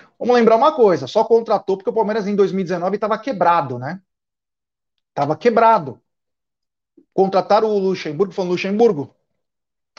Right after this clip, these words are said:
você vai ter que colocar a molecada que nós não temos dinheiro. Você aceita?" "Aceito." "Ah, então vem."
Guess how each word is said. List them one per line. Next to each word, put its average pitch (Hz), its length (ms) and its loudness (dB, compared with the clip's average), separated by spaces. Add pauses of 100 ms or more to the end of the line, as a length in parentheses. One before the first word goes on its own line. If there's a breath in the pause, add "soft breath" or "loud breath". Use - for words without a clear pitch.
você 160 120 -2
vai 170 100 4
ter 190 100 0
que 185 40 -2
colocar 190 260 0
a - 20 0
molecada 185 420 0
que 185 80 -6
nós 185 140 -4
não 185 60 -4
temos 190 220 -4
dinheiro. 170 280 -4
Você 180 120 -4
aceita?" 175 540 0 (460)
"Aceito." - 440 -6 (260)
"Ah, - 100 -10
então - 180 -10
vem." 147 220 -8